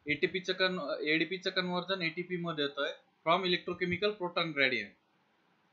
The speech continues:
in inner mitochondrial membrane, जे mitochondrial membrane आहे त्यामध्ये ती रिॲक्शन ऑकर होते,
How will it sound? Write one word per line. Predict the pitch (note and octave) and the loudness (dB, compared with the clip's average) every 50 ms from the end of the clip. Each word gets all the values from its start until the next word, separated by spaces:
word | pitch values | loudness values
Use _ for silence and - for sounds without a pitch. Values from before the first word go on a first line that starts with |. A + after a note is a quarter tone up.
| _ _ _ _ _ - D#3 | _ _ _ _ _ -2 0
in | F3 G3+ G#3+ F#3+ - - E3 | 0 0 0 -4 -6 -4 0
inner | E3+ F3+ G3 G3 F#3 | 2 4 4 6 6
mitochondrial | F3+ F3 F3 F3+ F3+ F3 F3 E3+ E3 E3+ F3+ G#3 G#3+ | 6 6 6 4 2 0 0 0 2 2 2 2 2
membrane, | F#3+ F3 D#3+ D3+ C#3+ C3+ A#2 G#2+ - _ _ _ _ _ _ _ _ _ - | 2 0 0 0 0 -2 -4 -4 -6 _ _ _ _ _ _ _ _ _ -2
जे | C#3+ D#3+ E3+ | 0 0 2
mitochondrial | F3 F3 D#3 D#3 D#3 F3+ E3+ F3 F3 F3 F3 E3+ F3 | 2 4 2 2 2 2 -2 -2 -2 0 0 0 0
membrane | E3+ E3+ E3+ E3+ E3+ E3+ F3+ | 0 -2 -2 0 0 0 0
आहे | F3 F#3 | 0 0
त्यामध्ये | F#3 - - D#3+ D#3 D#3+ D#3+ D#3+ F3 F#3 | -2 0 2 2 4 4 2 0 0 -2
ती | F3+ F#3 F#3 F3+ | -2 -2 0 2
रिॲक्शन | E3 E3 D#3+ D#3+ - E3+ | 2 2 2 0 -2 -4
ऑकर | D#3+ D3 C#3+ C#3+ - D#3 | -4 -4 -4 -4 -2 -2
होते, | D3 C#3+ C#3 - C#3 D3+ E3+ - - _ | -2 -2 -2 -2 -4 -6 -6 -8 -12 _